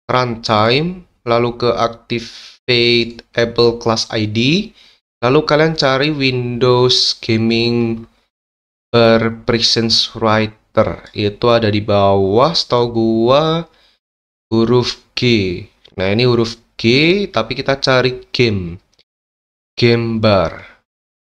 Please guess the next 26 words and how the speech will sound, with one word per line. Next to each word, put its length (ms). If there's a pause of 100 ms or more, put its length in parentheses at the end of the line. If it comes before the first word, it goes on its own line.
(240)
Harusnya 400
ada 80
di 160
sini 240
sih. 400 (880)
Nah, 80
ini 320
ya. 320 (200)
Ternyata 400
Windows 880
Gaming 480
Game 240
Bar 160
Presence 320
Writer, 400
Internal 480
Presence 480
Writer. 480 (720)
Nah, 240
jadi 240
kalau 160
kalian 240
sudah 160
ketemu 320
di 80
sini, 320